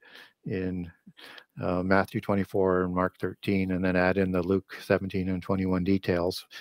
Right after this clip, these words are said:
the language is there to fit the Luke one in, and it just adds a few more details. It's really, really easy. You get the abomination at the middle. So you get the first three and a half years, you get the second three and a half years.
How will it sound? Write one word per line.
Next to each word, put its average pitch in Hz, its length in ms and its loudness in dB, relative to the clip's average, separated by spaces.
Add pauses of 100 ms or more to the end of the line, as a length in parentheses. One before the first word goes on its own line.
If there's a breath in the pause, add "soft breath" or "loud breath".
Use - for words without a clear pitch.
(480 loud breath)
the 107 60 6
language 98 400 8
is 92 120 2
there 98 200 10
to 90 80 4
fit - 380 2
the 101 100 2
Luke 95 260 2
one 92 160 4
in, 92 180 4
and 90 120 2
it 92 100 -2
just - 200 4
adds 98 240 8
a 95 40 6
few 104 200 2
more 90 160 4
details. 90 560 0 (1400 loud breath)
It's 185 180 6
really, 180 260 12
really 151 220 12
easy. 151 280 12
You 104 100 10
get 160 140 10
the - 80 10
abomination 120 680 8
at 104 140 4
the 98 80 0
middle. 117 260 6 (560 loud breath)
So - 140 -6
you 101 140 2
get 101 180 4
the - 80 -4
first - 340 4
three 135 120 6
and 131 100 8
a - 20 10
half 131 240 6
years, 135 320 6
you 127 60 0
get 117 160 4
the 131 100 0
second 110 440 0
three 98 180 0
and 90 80 2
a 85 80 0
half 82 300 -6
years. - 360 -12